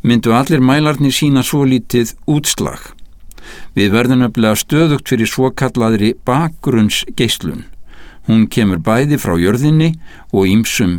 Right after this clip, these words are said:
byggingarefnum og líka utan úr geimnum. Og hér á síðunni eru tvær ljósmyndir. Undir þeirri efri stendur „Geislavirkni mæld með geislamæli,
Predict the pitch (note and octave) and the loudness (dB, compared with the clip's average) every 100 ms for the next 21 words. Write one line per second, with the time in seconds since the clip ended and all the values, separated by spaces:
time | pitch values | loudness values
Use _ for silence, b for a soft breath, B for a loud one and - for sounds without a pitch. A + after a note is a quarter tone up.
0 | E2 G#2 B2 B2 B2+ D3 D#3 D3 D3 - | -2 -2 0 0 0 0 0 0 0 -4
1 | - - B2 C3+ D#3+ - - G#2 G#2 - | -8 -2 0 2 -2 -4 -4 -4 -4 -2
2 | C3 G#2+ - E2+ E2 - D3 C3 - - | 0 0 -2 -2 -2 0 0 0 -2 -10
3 | - - - - - - - - - B | -16 -18 -20 -20 -18 -18 -18 -18 -18 B
4 | B B B B B B B B B B | B B B B B B B B B B
5 | B G#2+ - D3 C3+ - C#3 A#2 G2+ F2+ | B -8 0 2 2 0 2 4 2 0
6 | D#2+ B2+ A#2+ F2+ G2+ A2 D3+ D3+ E3 E3+ | -2 -2 0 0 0 0 0 0 0 0
7 | - - - - - A2 G2+ G2+ - G2+ | -2 -18 -18 -12 -2 0 0 -2 -2 -2
8 | F#2 F2+ G2+ C#3 D3+ D3 - C#3 C3+ - | -2 -2 -2 0 -2 -2 0 0 0 0
9 | C#3 - B B B B - A#2+ C3 - | -2 -2 B B B B -2 0 0 -2
10 | B2 B2 B2+ - A2+ F#2+ G#2 C#3 D#3+ - | 0 2 0 0 0 2 2 0 -2 0
11 | G#2 F#2 D#2+ B2+ B2 - F#2+ F2 D#2 C#2+ | 0 0 -2 -4 -4 -4 -2 -2 -2 -6